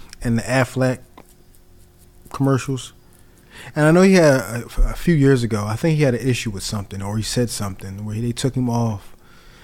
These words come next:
as the Aflac bird. So I don't remember, but I remember it was some type of controversy around something he said. Something said and did, and they just took him off. But he passed away. May he rest in peace. And I heard this,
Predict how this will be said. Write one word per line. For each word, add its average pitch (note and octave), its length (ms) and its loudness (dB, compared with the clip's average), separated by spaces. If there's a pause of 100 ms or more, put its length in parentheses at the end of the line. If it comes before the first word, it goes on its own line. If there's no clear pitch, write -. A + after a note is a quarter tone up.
(140)
as A2+ 180 0
the G#2+ 80 -4
Aflac B2 640 -4 (1300)
bird. A#2+ 400 0 (180)
So G#2+ 460 -4 (600)
I A#2+ 140 -4
don't E3+ 160 4
remember, D3+ 480 6
but A2+ 160 0
I A#2+ 60 4
remember C#3 360 4
it B2+ 40 4
was B2 160 0
some C#3 100 0
type B2+ 240 2
of A#2 60 -6
controversy A#2+ 500 0
around A#2 220 2
something C#3+ 260 0
he A#2+ 60 2
said. F#2+ 400 -4 (260)
Something F#3+ 300 0
said C#3 200 2
and A#2 100 2
did, G#2 280 -4
and G2+ 180 -12
they G#2+ 60 -10
just G#2+ 160 -12
took A2+ 180 -10
him A2 120 -6
off. G#2+ 180 -8
But A2 240 -8 (1400)
he G3 160 2
passed B2 340 2
away. C3 220 4
May D3 160 6
he C3 40 4
rest B2+ 280 2
in B2 60 -2
peace. C3+ 200 0
And C3+ 100 0
I C3 60 4
heard C#3+ 320 2
this, B2+ 160 0